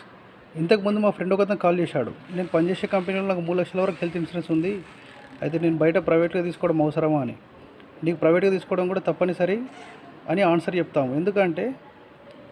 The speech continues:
నీ కంపెనీలో మూడు లక్షల వరకే ప్రొవైడ్ చేశారు. In case నిన్ను టర్మినేట్ చేసినా లేదా నువ్వు రిజైన్ చేసినా, ఆ నీ ఇన్సూరెన్స్ అనేది అప్పటికే ఫుల్ స్టాప్ పడిపోతుంది.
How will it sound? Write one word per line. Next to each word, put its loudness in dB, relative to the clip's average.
నీ 0
కంపెనీలో 2
మూడు 2
లక్షల 0
వరకే 2
ప్రొవైడ్ 2
చేశారు. -2
In -2
case 4
నిన్ను 0
టర్మినేట్ 2
చేసినా 0
లేదా 4
నువ్వు 0
రిజైన్ 0
చేసినా, 0
ఆ 0
నీ 0
ఇన్సూరెన్స్ -2
అనేది 2
అప్పటికే 0
ఫుల్ -6
స్టాప్ 2
పడిపోతుంది. -4